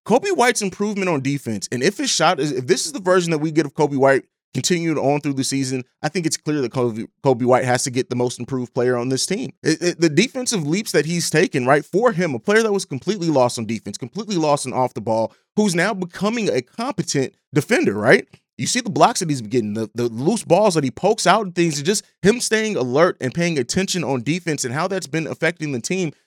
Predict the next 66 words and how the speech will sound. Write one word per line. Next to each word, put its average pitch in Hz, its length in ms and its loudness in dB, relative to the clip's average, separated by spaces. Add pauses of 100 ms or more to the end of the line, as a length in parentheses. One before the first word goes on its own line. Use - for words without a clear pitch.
His - 120 -2
passing 175 380 2
has 175 140 2
improved 185 380 2
a 180 60 -2
little 185 180 6
bit 165 160 2
as 113 140 -2
well. 220 360 4 (240)
Um, 135 280 -2
and 147 140 0
that's 202 160 0
not 202 180 0
just 202 160 -6
to 151 60 -6
go 156 160 4
off 170 140 4
the 131 60 -6
game 143 240 0
where 139 120 0
he 147 100 2
had 131 140 4
twelve 139 260 2
assists 190 300 -2
or 147 80 0
whatever, 135 260 4
but 131 160 -2
just 208 180 2 (220)
in 170 140 2
general, 214 260 2
there's 165 320 4
a 135 140 2
couple 196 320 -2
of 156 80 2
scoop 196 260 -4
passes 170 360 0
that 165 120 0
he 156 60 -2
made 165 240 0
to 139 60 -14
Tyler 160 260 -2
Cook 185 200 -4
and 170 140 -10
things 165 300 0 (160)
in 143 80 -4
the 147 80 0
last 160 240 4
couple 175 260 -6
of 131 60 -4
games 185 320 -2
that 190 160 2
really 190 260 -2
shows 185 300 0
that 147 100 -4
he's, 202 320 -6 (320)
again, 180 380 0 (240)
while 196 180 4
not, 202 260 0
I 156 120 6
wouldn't 196 240 2
start 190 200 4
calling 180 240 2
him 165 80 0
a 135 60 2
point 180 320 0
guard 123 280 6